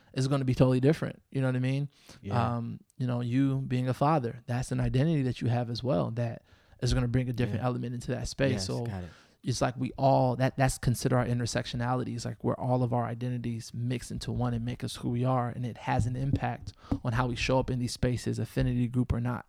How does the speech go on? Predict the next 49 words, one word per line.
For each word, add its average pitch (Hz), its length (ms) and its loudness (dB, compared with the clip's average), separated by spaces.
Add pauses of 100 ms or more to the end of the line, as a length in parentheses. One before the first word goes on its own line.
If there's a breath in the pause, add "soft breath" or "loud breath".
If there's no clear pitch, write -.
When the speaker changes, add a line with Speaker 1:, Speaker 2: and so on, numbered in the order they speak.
(140)
Speaker 1:
you 139 100 0
know? 131 240 2 (340 loud breath)
So 165 100 6
I 160 60 8
just 131 180 2
love 131 300 4
the 131 80 4
Speaker 2:
Mm-hmm. 123 60 2
Speaker 1:
ability 127 420 4
to 117 60 0
have 123 280 2
that 117 160 -2
community, 143 640 2 (480 soft breath)
um, 113 500 0 (300)
you 139 80 4
know, 127 160 6
when 120 100 4
we 120 80 4
do 135 160 12
the 135 100 6
group 139 220 4
chat 147 380 2 (120)
and 123 200 2
then 120 400 0 (280 soft breath)
be 139 180 6
able 127 120 2
to 123 80 0
bring 127 580 0
some 135 280 0
of 117 100 0
that 123 380 0 (400 soft breath)
into 139 260 0
the 127 180 0
other 135 180 4
spaces 120 500 0
and 120 100 2
the 117 100 0
other 131 220 2
events 113 300 -2
that - 100 -4
we've 117 160 -4
hosted 120 540 -2 (420 soft breath)
where 120 540 0 (400)
we're 139 160 6
bringing 127 420 0
more 151 260 8
people 123 320 4
together 120 440 -2
from, 123 400 -6